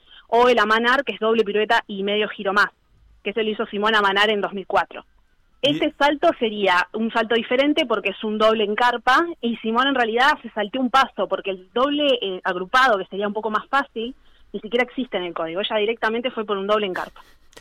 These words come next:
Speaker 2: Eh, no es la primera vez que ella intenta o, o crea un salto que, que no había sido ejecutado antes. Em, ha, ha, ha habido como hasta cierta polémica alrededor de esto, e incluso a veces la federación,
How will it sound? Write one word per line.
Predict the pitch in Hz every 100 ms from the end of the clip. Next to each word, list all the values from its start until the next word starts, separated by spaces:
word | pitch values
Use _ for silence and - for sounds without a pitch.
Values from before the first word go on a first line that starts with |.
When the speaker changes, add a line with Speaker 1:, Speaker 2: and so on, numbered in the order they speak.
| - - _
Speaker 2:
Eh, | 165
no | 160 214
es |
la | 254
primera | 170 180 170
vez | 151 170
que | 160
ella | 151 147 131 127 123 120 127
intenta | 131 127 143 143 139 131 120
o, | 117 - 123 117 113 110 110
o |
crea | 123 151 156
un | 135
salto | 120 160 175 180 - 151 117
que, | 117 113
que | 120
no | 127
había | 135 127
sido | 147 143
ejecutado | 131 120 127 143 156
antes. | 170 170 214 - - - _
Em, | - 123 131 131 131 -
ha, | 151
ha, | - 175
ha | 165
habido | 240 269
como | 190 165 143
hasta | 135 -
cierta | 120 196 208 139
polémica | 127 170 175 135 117 101
alrededor | 117 113 117 123 131 147
de | 160
esto, | 185 247 240 - _
e | 147
incluso | 165 247 240
a |
veces | 226 254 262 -
la | 131 135
federación, | 143 143 143 135 208 247